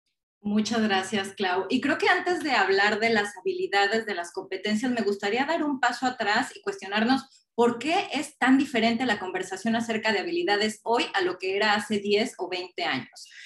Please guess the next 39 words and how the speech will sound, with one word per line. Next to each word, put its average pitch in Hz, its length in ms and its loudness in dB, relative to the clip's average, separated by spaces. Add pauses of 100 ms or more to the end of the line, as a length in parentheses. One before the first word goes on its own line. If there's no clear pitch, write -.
(260)
Y 226 80 6
la 226 100 6
respuesta 320 520 2
viene 339 200 2
por 302 160 0
el 220 120 4
hecho 226 200 0
de 233 140 -2
que 196 80 0
la 180 180 0
tecnología 196 680 0
en 254 80 4
este 254 200 0
momento 226 400 4
de 214 120 2
la 180 40 -2
historia 220 320 2
de 214 80 4
la 196 80 4
humanidad 175 600 -2
está 196 220 0
evolucionando 220 600 2
a 226 60 4
un 220 80 4
ritmo 226 320 2
mucho 254 380 2
más 233 300 2
rápido 233 380 2
que - 80 -8
en - 60 -12
cualquier 202 400 -2
otro 208 220 -4
momento. 170 440 -6
Es 190 160 -2
este 233 220 -2
periodo 202 380 4
que - 100 -6
muchos 208 320 -2
llaman 202 320 2